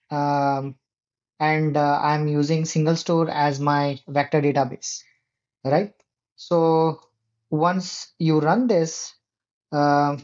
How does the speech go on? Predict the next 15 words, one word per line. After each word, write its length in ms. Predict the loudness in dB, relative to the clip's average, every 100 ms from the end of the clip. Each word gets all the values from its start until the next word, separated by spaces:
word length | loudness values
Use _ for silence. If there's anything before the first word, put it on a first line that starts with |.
| -16 _ _ _ _
and, 400 | -4 0 0 0
uh, 400 | 2 2 2 0 -4 _ _ _
go 260 | -2 -2 0
to 340 | 2 2 2
your, 340 | 2 2 2 0
uh, 20 |
five 400 | -2 -2 0 0
five 400 | 0 0 -2 -6 _
double 520 | -6 -2 -2 0 -2 -2
five 460 | 0 0 0 -4 _ _
double 220 | -4 -2
zero 220 | -2 -2
three 340 | -2 -2 -2 -2
local 300 | -4 -2 -2
host, 500 | -2 0 0 -2 -12